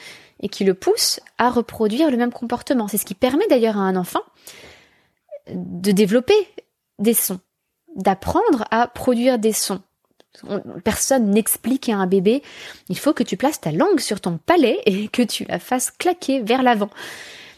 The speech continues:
C'est extrêmement difficile. Et d'ailleurs, c'est tout le travail de rééducation des orthophonistes lorsqu'il y a des difficultés avec le langage. Mais ça n'est pas comme ça qu'on apprend le langage. L'enfant apprend simplement en observant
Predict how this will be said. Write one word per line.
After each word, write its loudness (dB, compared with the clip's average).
C'est -2
extrêmement 2
difficile. 0
Et 0
d'ailleurs, 2
c'est -8
tout -8
le -6
travail 2
de 2
rééducation 0
des 0
orthophonistes -2
lorsqu'il -2
y 4
a 2
des 2
difficultés -2
avec -2
le 0
langage. 2
Mais 4
ça 2
n'est 4
pas 2
comme 2
ça 4
qu'on -2
apprend -4
le -2
langage. -8
L'enfant 0
apprend 0
simplement -2
en -4
observant -2